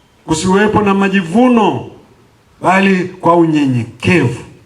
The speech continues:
kila mtu akimhesabu mwenziwe kuwa bora kuliko nafsi yake. Na mwisho anasema,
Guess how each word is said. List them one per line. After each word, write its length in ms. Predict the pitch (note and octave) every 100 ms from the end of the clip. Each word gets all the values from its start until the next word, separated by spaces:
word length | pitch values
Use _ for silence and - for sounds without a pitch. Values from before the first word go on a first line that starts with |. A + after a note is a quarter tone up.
| _ _ _ _ _ _ -
kila 280 | D3 C#3+ B2+
mtu 240 | B2+ B2
akimhesabu 680 | A2 - G#2 F#2+ - A#2 G#2+
mwenziwe 600 | F#2 E2+ E2+ G2 F#2 D#2 D2 D2+ _ _ _ _ _ _
kuwa 280 | - G#2 E2
bora 520 | E2+ G#2+ C3 B2+ B2
kuliko 560 | A#2+ - E2 D#2 D#2 - C#2+
nafsi 480 | C#2 C2 - - B1+ - _ _ -
yake. 360 | - - _ _ _ _ _ _ _ _ _ _ _ _ _ _ _ _ _ _ D#2+
Na 60 |
mwisho 280 | E2+ G2+ G2
anasema, 560 | E2 D2+ D2+ A2 G2